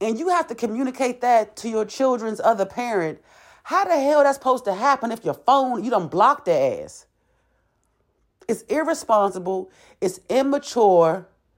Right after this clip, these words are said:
and it's some bullshit. Stop that dumb shit. You can easily not answer their call,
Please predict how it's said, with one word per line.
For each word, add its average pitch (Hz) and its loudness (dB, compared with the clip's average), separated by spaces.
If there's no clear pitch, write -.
and 185 2
it's 202 0
some 151 -2
bullshit. 156 0
Stop - 2
that 240 2
dumb 175 4
shit. 117 -8
You 277 2
can 294 -2
easily 262 2
not 185 4
answer 208 0
their 185 2
call, 175 0